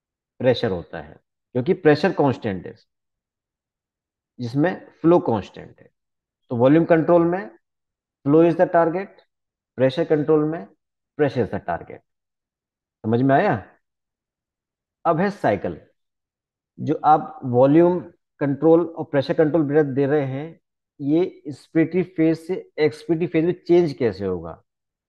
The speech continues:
that is cycle। तो इसमें देखना होगा, जो वॉल्यूम कंट्रोल है, उसमें साइकिल होता है कि जब टाइडल वॉल्यूम आप दे चुके होंगे, जैसे आपने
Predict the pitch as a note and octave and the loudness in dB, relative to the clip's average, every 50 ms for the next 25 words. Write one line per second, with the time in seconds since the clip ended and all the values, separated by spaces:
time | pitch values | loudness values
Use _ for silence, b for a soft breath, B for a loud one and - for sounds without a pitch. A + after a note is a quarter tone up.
0 | _ _ _ _ C3 B2 A2+ - E3+ E3+ - - _ _ _ - F#2 F2 - - | _ _ _ _ -2 -2 0 -2 -4 -4 -4 -12 _ _ _ -10 -10 -10 -12 -16
1 | - - _ _ _ _ _ _ _ _ _ _ _ _ _ _ _ _ _ _ | -20 -20 _ _ _ _ _ _ _ _ _ _ _ _ _ _ _ _ _ _
2 | _ _ _ _ _ _ _ _ _ _ _ _ D#3+ F3 F#3+ F#3 - - - D#3 | _ _ _ _ _ _ _ _ _ _ _ _ 0 0 0 0 -2 -8 -10 -10
3 | - E3 F3+ F3+ D3 D3+ D#3+ C#3+ D#3+ F#3 F3 E3+ D#3+ D3 C#3+ D3 D#3+ E3+ D#3+ F3 | -4 -2 0 2 4 4 4 4 4 2 2 2 2 2 2 2 2 0 2 0
4 | F#3+ F3 D3+ C3+ C3+ C#3 D3 E3 G3+ G#3 G3 G3 F3 D3+ C3+ C#3+ C#3+ C3 A2+ G#2 | 0 0 2 2 2 4 6 4 4 2 2 0 0 0 2 0 0 0 0 -4
5 | G#2 F#2+ E2+ D#2+ _ _ _ _ _ _ _ _ _ _ _ _ _ _ _ _ | -8 -10 -14 -16 _ _ _ _ _ _ _ _ _ _ _ _ _ _ _ _
6 | _ _ _ _ _ _ _ _ _ _ _ _ _ _ _ D#3 C3+ - - F3 | _ _ _ _ _ _ _ _ _ _ _ _ _ _ _ -16 -16 -10 -8 -6
7 | F#3+ G3+ - - E3 D#3+ D3+ D#3 F#3 F3 D#3+ D3+ D3 D#3+ E3 D3+ C#3+ D3+ D#3 E3+ | -6 -6 -4 0 0 0 0 0 0 2 2 2 2 2 0 0 0 -2 -4 -6
8 | E3 - _ _ F3 D#3 C3+ A#2+ B2+ D#3+ F3+ F#3 F#3 - - _ _ _ _ _ | -6 -10 _ _ -6 -6 -6 -2 0 0 0 0 -2 -10 -20 _ _ _ _ _
9 | D3+ C#3+ D3 D#3+ F3 E3+ D#3 E3 D#3+ D#3+ F3 F#3+ G3+ F3 - _ _ _ _ _ | 2 4 4 4 4 4 6 4 6 6 4 2 0 -4 -12 _ _ _ _ _
10 | _ _ _ _ _ - D3 D#3 - - - - - B2 A2 C#3 E3 D#3+ - D3 | _ _ _ _ _ -6 -4 -4 -6 -8 -18 -20 -16 -6 0 0 0 0 -2 -6
11 | - C3 A#2+ G2+ G2+ G2 F#2+ F#2 F2+ F#2 G#2+ B2 A#2+ - E3+ F3+ F3+ - _ _ | -6 -6 -6 -6 -6 -8 -8 -8 -8 -6 -6 -4 -2 -2 -4 -4 -4 -10 _ _
12 | _ _ _ _ _ _ B2 C3 C3 B2+ D3+ D3+ D#3 E3+ F3+ | _ _ _ _ _ _ 2 2 2 2 0 0 0 0 -2